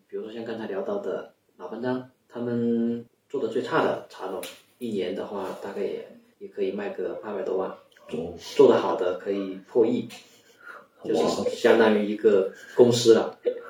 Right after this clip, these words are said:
Speaker 1: 一个家庭相当于一个公司。
Speaker 2: 上市公司一年业绩，一年利润。
Speaker 1: 但是像那些三线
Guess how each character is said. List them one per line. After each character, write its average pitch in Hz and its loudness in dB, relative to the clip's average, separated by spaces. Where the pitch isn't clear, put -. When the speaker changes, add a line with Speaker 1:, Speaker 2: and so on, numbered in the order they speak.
Speaker 1:
一 - -6
个 123 8
家 123 6
庭 98 4
相 110 4
当 107 4
于 98 -2
一 98 -6
个 92 2
公 95 -2
司。 95 -2
Speaker 2:
上 107 6
市 104 8
公 92 8
司 101 -2
一 98 0
年 82 -6
业 82 2
绩， - -12
一 101 -8
年 101 6
利 104 10
润。 90 10
Speaker 1:
但 147 6
是 151 2
像 139 8
那 131 8
些 117 12
三 127 2
线 123 8